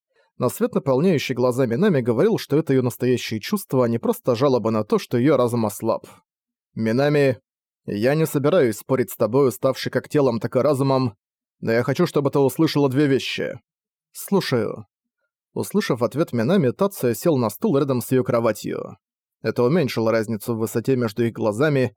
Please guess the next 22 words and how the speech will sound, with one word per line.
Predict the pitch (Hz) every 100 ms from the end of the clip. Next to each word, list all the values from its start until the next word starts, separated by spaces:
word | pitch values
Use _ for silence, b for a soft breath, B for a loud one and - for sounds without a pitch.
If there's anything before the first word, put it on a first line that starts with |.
| _ _ _ _
что | - -
должно | 196 131 123 117 190
было | 131 143 123
облегчить | 113 113 110 - 226
впечатление | - - 120 - 156 127
Минами | 110 127 160 120
от | 107
того, | 120 160
что | 214 131
на | 120
нее | 135 139
смотрят | - 160 135 123
сверху | 131 123 123
вниз. | 107 110 - - - _ _ _ _ _ _ -
"Минами, | 107 113 139 143 135 110 _ _
я | 101 110 143
считаю | - 139 156 143
твое | 131 135 135
чувство | - 143 135
долга | 131 151 135
достойным | 127 127 151 139 131
похвалы. | 131 165 131 117 -